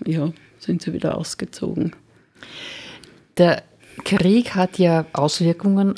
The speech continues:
Speaker 2: auf unser aller Leben gehabt, weil ja unsere Eltern von ihm geprägt sind. Und ihre Schicksale,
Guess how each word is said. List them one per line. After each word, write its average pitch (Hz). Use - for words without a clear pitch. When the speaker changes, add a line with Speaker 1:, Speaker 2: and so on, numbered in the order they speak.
Speaker 2:
auf -
unser 170
aller 139
Leben 139
gehabt, -
weil 139
ja 151
unsere 170
Eltern 156
von 156
ihm 165
geprägt 135
sind. 127
Und 165
ihre 180
Schicksale, 165